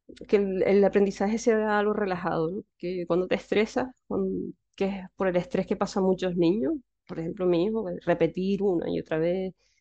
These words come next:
venga, una canción y otra canción y no se me queda. Al final ahí generas cortisol y no, no eres capaz de memorizar nada, no aprendes. O sea, a través del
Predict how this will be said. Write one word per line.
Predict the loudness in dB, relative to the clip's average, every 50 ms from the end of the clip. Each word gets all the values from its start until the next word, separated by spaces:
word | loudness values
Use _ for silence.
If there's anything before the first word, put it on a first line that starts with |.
| _ _ _ _ _
venga, | 4 4 6 6
una | 4 2 2
canción | 0 -2 -4 -4 -4 0 2 2 2 2 0
y | -2
otra | -2 -4 -6
canción | -8 -10 -6 -2 -2 -2
y | -2
no | -2
se | -2 -4
me | -4 -4 -4
queda. | -4 -4 -4 -4 -6 -8 -8 -4
Al | -4 -2 -2
final | 0 0 2 4 4 4
ahí | 2 0 -2 -4 _
generas | 0 2 2 2 0 0
cortisol | -2 -2 -2 -2 -4 -2 0 0 2 2
y | 0 0 0 0
no, | 0 0 0 0 -2 -4 -6 -8 _
no | -4 -2
eres | -2 -2 -2
capaz | -2 -2 0 0
de | 0 0
memorizar | 0 -2 -4 -6 -8 -8 -10 -6 -4
nada, | -2 -2 -2 -2 -4
no | -6 -8
aprendes. | -8 -8 -8 -10 -10 -16
O | _ _ _ _ _ _ _ _ _ _
sea, | -2 2
a | 4
través | 4 4 4 4
del | 4 4 2 2 0 0 -2 -4 -4 -6 -6 -10